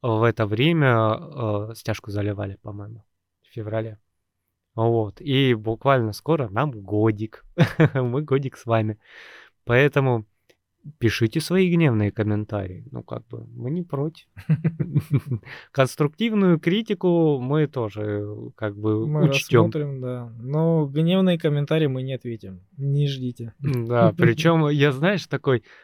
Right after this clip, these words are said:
Speaker 1: э, с-, захожу в YouTube, э, этот, эм, аналитику, и комментарии, они прям чуть ли не вторым блоком. Я так: «Блин, нахрен, как их выключить отсюда?»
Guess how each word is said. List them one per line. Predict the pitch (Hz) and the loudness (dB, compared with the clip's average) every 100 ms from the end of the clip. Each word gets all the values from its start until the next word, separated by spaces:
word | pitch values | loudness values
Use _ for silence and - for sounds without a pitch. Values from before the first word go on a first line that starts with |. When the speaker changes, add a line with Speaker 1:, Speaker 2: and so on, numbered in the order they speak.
| _ _ | _ _
Speaker 1:
э, | 127 120 123 120 120 131 127 | 0 4 4 2 0 -8 -12
с-, | 123 | -12
захожу | 131 123 117 123 151 147 | -8 -4 -4 0 0 2
в | 123 | 0
YouTube, | 113 123 143 131 113 | 0 0 0 -2 0
э, | 110 110 110 117 127 | 0 0 -2 -6 -6
этот, | 127 110 107 - | -6 -6 -10 -14
эм, | 107 104 101 113 - | -12 -12 -12 -16 -12
аналитику, | 127 113 123 180 175 - 110 - _ _ _ _ _ _ _ - | -4 2 4 4 0 -4 -6 -8 _ _ _ _ _ _ _ -2
и | 156 | 0
комментарии, | - 143 147 147 151 127 | 4 4 4 2 4 4
они | 110 117 | 2 0
прям | - 123 113 107 | -4 -4 -4 -4
чуть | - 123 | -8 -4
ли | 117 | -4
не | 117 117 110 | -2 -2 -4
вторым | - - 123 127 117 | -6 -2 2 2 0
блоком. | 107 113 110 107 101 | -2 -2 -2 -4 -10
Я | 110 | -10
так: | 117 - | -12 -16
«Блин, | 104 95 127 110 104 | -20 -4 -4 -2 -4
нахрен, | 120 - 110 | -6 -6 -10
как | 104 - - | -10 -12 -14
их | - | -16
выключить | 104 120 - 98 - - - | -14 -10 -10 -4 -4 -4 -8
отсюда?» | - - - - - | -8 -8 -10 -12 -14